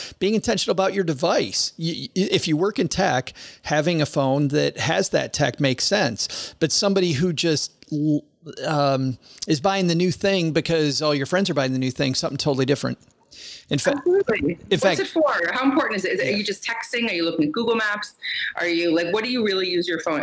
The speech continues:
Speaker 2: social media? What are you really using your phone for? Do you take a lot of pictures with your phone? You know, what is the difference between all the cameras? Like, what is really important to you? And yeah, and for a while, the six S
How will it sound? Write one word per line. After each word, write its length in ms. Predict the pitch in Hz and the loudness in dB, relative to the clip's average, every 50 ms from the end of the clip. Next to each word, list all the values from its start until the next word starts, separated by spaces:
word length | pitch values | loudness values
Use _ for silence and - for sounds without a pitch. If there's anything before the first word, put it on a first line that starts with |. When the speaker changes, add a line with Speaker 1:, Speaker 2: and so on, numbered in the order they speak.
| - 147 | -4 -6
Speaker 2:
social 320 | - - - - - 180 190 | -4 -4 -4 -2 -2 -2 -2
media? 240 | 233 240 220 220 | -2 -2 -2 0
What 160 | 208 202 220 226 | 0 0 0 0
are 40 | |
you 120 | 240 240 226 | -2 -2 0
really 240 | 220 202 196 190 180 | 0 0 0 0 0
using 320 | 175 180 175 170 165 165 | 0 0 0 2 2 2
your 120 | 156 151 | 2 2
phone 280 | 151 - 156 147 147 147 | 0 0 2 2 2 4
for? 160 | - 147 131 | 4 2 0
Do 140 | 135 - 175 | 2 0 -2
you 40 | 170 | -2
take 180 | - 196 180 | -2 0 2
a 20 | 170 | 2
lot 160 | 160 139 139 | 2 2 0
of 80 | 156 - | -2 -4
pictures 300 | 220 - - 226 202 202 | -4 -2 -2 0 0 0
with 120 | 202 202 | 0 0
your 120 | 208 202 | -2 -4
phone? 460 | 196 - 202 185 185 185 180 180 180 175 - - _ - - - - - | -2 -2 0 0 0 0 0 0 -2 -2 -6 -10 _ 0 0 0 0 0
You 100 | 175 170 | 2 2
know, 140 | 165 165 160 | 4 4 6
what 200 | 156 160 185 185 | 6 6 6 4
is 60 | 180 | 2
the 60 | 170 | 0
difference 320 | - 175 170 180 180 - - | 0 -2 0 2 0 0 2
between 160 | - 160 151 | 0 0 0
all 60 | 131 | 0
the 60 | 143 | -2
cameras? 460 | - - - 247 226 226 226 214 185 | -2 -2 -2 0 0 0 0 0 0
Like, 140 | 190 190 185 | 0 -2 -2
what 280 | 190 190 202 226 233 240 | 0 0 2 2 2 2
is 140 | 254 226 220 | 2 2 2
really 180 | 214 196 190 | 0 0 0
important 400 | 180 175 - - 175 151 143 160 - | -2 -2 0 0 0 2 2 0 0
to 100 | - 165 | 0 0
you? 280 | 160 147 139 135 131 - | 0 2 2 2 2 2
And 260 | 156 156 156 156 151 151 | 2 4 6 4 4 4
yeah, 180 | 254 - - - | 2 0 0 0
and 120 | 196 208 - | 0 0 2
for 80 | 220 | 2
a 80 | 214 214 | 2 4
while, 260 | 214 220 247 294 294 | 2 2 2 2 0
the 80 | 180 185 | 0 -2
six 320 | - - - 226 - - | -2 -2 -4 -4 -4 -4
S 460 | - 196 226 302 294 - - - - | -4 -2 0 0 0 -2 -4 -6 -6